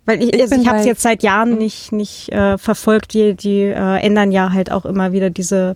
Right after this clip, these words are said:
Speaker 1: Programme und
Speaker 2: Genau, genau. Das System ändert sich immer mal wieder. Jetzt ist ja das neueste Ding mit diesen Zero Points, ähm, Smart Points, Zero Points. Ich hab, bin jetzt bei fünfundzwanzig und diese Punkte werden ja berechnet,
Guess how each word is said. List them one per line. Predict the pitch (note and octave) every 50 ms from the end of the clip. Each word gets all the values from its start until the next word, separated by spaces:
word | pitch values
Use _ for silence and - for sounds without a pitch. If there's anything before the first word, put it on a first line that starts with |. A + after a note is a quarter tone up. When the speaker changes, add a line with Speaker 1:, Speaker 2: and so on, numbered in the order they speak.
| -
Speaker 1:
Programme | - - - F3+ - - - F3+ G3 G3 G3 G3 G3
und | - G3 F#3 F#3+ F#3+
Speaker 2:
Genau, | - G#3 G3 F#3 E3+ E3 E3+ E3+
genau. | F3 F#3 F3+ F3
Das | E3+ F#3 E3+
System | - F#3 - - G#3 F#3
ändert | E3 F3 F#3+ F#3+ F#3+
sich | - G3 F#3+
immer | - F#3+ F#3+
mal | F#3+ F#3 F#3
wieder. | A#3 A#3+ C#4+ C#4+ C4+
Jetzt | G#3+ G3 - - -
ist | F3+ - -
ja | G3 F#3
das | - F#3 - -
neueste | F3 F#3 F#3+ F#3+ F#3+ - - F#3+
Ding | - F#3 F#3+ F#3
mit | F#3 F3+ F3
diesen | - E3+ E3+ E3+ F3
Zero | E3 G3 B3 C4+ C4+ C#4 C4+ B3+
Points, | C4+ - - B3 A#3+ A#3+ B3 A#3+ A#3+ A#3+ A#3+ A#3+ - - - -
ähm, | - - G3+ G3 G3 G3+
Smart | F#3+ - - F#3+ G3 G3 F#3+
Points, | - - F#3 F#3 F#3 F#3 -
Zero | F#3+ G#3 A3 A#3 A3
Points. | - - A3 G#3 G#3+ G#3+ - - - - - - - - - - - -
Ich | F#3 F#3 G#3+
hab, | A3 - _ _ _
bin | - A3 A3
jetzt | A3+ A3 - -
bei | G#3+ G3
fünfundzwanzig | - - A#3 A3+ A3 G#3 - - - F3 F#3 F#3 - - E3+ F3 F3 F3 - _ - - - - - _ -
und | F3 F#3
diese | F#3+ E3+ G3+
Punkte | - - A3+ A3 A3 - G3+
werden | F#3+ F#3 F#3 F#3
ja | F#3+ F#3
berechnet, | - F3 F3 F3+ F3+ - - F#3 F3+